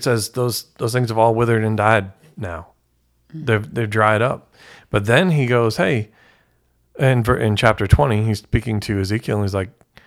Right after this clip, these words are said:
Speaker 1: "Will these people come before me?" He's like, "No, no, no, no. I will not be consulted by them."
Speaker 2: Hmm.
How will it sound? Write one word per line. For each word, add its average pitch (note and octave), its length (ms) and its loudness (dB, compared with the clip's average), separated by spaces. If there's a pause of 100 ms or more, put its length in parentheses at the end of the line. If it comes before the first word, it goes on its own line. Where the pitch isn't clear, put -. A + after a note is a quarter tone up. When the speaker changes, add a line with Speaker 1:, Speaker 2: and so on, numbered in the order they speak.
(380)
Speaker 1:
"Will A2+ 340 2
these D3+ 240 0
people C#3+ 320 -2
come B2 220 -2
before A2 360 0
me?" A#2 160 -4
He's G2+ 200 -6
like, G2+ 140 -4
"No, D#3 120 -2
no, E3 100 -2
no, G2 640 -8 (1000)
no. A2+ 140 -4
I G#2 120 2
will A2+ 260 2
not A2+ 300 2
be G2 340 -4 (220)
consulted F#2+ 560 -4
by F#2 220 -6
them." F#2 260 -12 (300)
Speaker 2:
Hmm. D3+ 240 -10